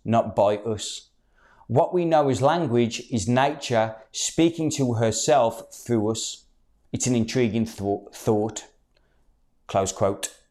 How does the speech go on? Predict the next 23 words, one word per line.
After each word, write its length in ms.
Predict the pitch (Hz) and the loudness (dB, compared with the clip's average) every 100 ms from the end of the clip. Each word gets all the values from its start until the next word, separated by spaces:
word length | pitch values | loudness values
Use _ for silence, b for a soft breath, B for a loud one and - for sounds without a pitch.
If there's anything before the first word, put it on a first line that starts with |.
| _ _ _ _ _ _ _ _ _ _ _ - B B - | _ _ _ _ _ _ _ _ _ _ _ -20 B B 0
What 200 | 131 208 | 4 4
if 140 | 196 | 4
our 160 | 190 185 | 2 2
ancestors 800 | 175 - 156 120 - 104 98 113 | 0 -2 -2 -4 -4 -4 -4 -2
used 340 | 123 147 131 | 0 0 0
nature 680 | 120 117 139 143 104 92 90 _ _ _ _ _ _ _ - | 0 0 0 -4 -6 -6 -8 _ _ _ _ _ _ _ -10
to 200 | - 123 | -2 2
mold 560 | 120 120 131 131 131 | 4 6 6 4 -2
the 140 | 123 - | -2 2
alphabet 840 | 120 139 135 113 90 87 90 - - _ _ _ 107 | 4 4 2 -6 -4 -4 -4 -10 -16 _ _ _ 0
as 420 | 98 101 - - | 2 2 -4 -2
non-linear 760 | 117 113 113 110 113 113 98 | 2 4 4 2 2 2 0
symbols 840 | 87 - 107 98 101 95 90 - - _ _ _ _ b b b | -2 -4 -2 -2 -2 -2 -6 -14 -20 _ _ _ _ b b b
rather 380 | - 113 123 117 | 0 4 4 2
than 240 | 104 117 113 | -4 -2 0
the 240 | 110 107 b b b - | 0 0 b b b -6
linear, 720 | 110 127 147 143 139 139 123 - _ b b b b _ _ _ - | 0 2 2 2 2 2 -2 -12 _ b b b b _ _ _ -2
rigid 640 | 113 143 123 127 127 104 - _ | 2 2 2 2 0 -2 -12 _
language 800 | 113 127 139 131 110 104 95 - | 2 2 2 -2 0 -2 -2 0
that 380 | 113 101 - - | 2 2 -2 -12
we 200 | 110 104 | -6 -4
use 280 | 98 110 95 | -2 -2 -4
today, 440 | - 98 98 98 | -6 -2 -2 -4